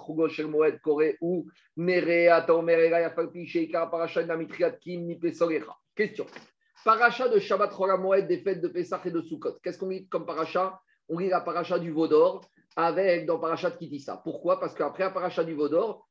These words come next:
là-bas, on a, on parle des Shalosh Regalim. Etra Gamatzot Tishmor, pour te dire que comment on aimait tout celui qui ne respecte pas les,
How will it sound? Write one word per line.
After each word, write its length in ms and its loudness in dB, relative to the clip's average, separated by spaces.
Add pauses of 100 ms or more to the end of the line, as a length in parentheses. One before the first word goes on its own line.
(100)
là-bas, 240 0
on 200 -4
a, 140 -4
on 120 -6
parle 260 -4
des 140 0
Shalosh 340 -4
Regalim. 480 -2
Etra 260 -2
Gamatzot 400 -2
Tishmor, 420 -6
pour 140 -14
te 60 -2
dire 280 0
que 100 -4
comment 340 0
on 60 -4
aimait 280 -6 (240)
tout 120 -8
celui 260 -4
qui 100 -8
ne 60 -2
respecte 400 -6
pas 120 2
les, 220 0